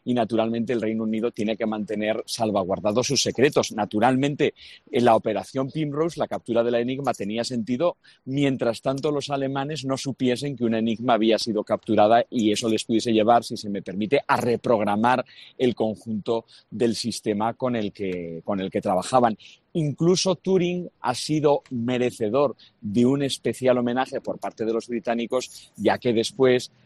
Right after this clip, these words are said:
pues, incluso, pues, eh, fue especialmente maltratado por aspectos, por su condición sexual, por la, por la administración,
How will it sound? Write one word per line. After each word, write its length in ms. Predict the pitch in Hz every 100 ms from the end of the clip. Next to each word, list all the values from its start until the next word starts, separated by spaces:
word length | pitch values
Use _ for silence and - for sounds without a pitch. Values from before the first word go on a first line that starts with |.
| _
pues, 280 | - 101 -
incluso, 460 | 107 110 110 - 104
pues, 360 | 104 95 - -
eh, 640 | 110 110 110 110 110 107 107
fue 300 | - 127 -
especialmente 1040 | 156 - - 143 147 151 143 135 135 120 117
maltratado 800 | 117 110 110 101 117 113 117 - - _ -
por 160 | 120
aspectos, 640 | 113 - 123 - 123 117 - 117 120 113
por 100 | 113
su 100 | 110
condición 420 | 117 110 107 117 110
sexual, 420 | 117 - 110 113
por 140 | 127
la, 220 | 117 120 -
por 140 | 117
la 120 | 110
administración, 840 | 110 120 113 107 113 101 117 113